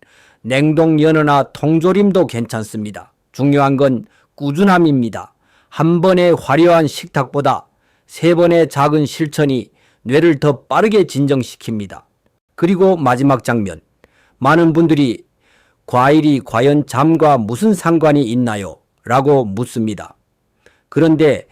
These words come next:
과학은 이름에 속지 않습니다. 타트 체리, 특히 몽모랑씨 품종에는 자연 상태의 멜라토닌이 함유되어 있고 실제로 건강한 성인에서 타트 체리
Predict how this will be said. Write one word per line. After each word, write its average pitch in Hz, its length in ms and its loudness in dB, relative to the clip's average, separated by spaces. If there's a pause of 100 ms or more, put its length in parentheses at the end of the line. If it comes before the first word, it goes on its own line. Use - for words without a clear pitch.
(160)
과학은 147 580 2
이름에 165 440 0
속지 160 400 -6
않습니다. 104 640 -8 (680)
타트 185 460 -4
체리, 160 540 0 (540)
특히 147 380 -4
몽모랑씨 151 840 2
품종에는 156 760 0 (520)
자연 156 440 0
상태의 160 640 2
멜라토닌이 156 1000 2
함유되어 135 640 0
있고 104 500 -10 (400)
실제로 170 560 -2
건강한 151 540 2
성인에서 127 760 -2 (500)
타트 165 460 -2
체리 165 540 2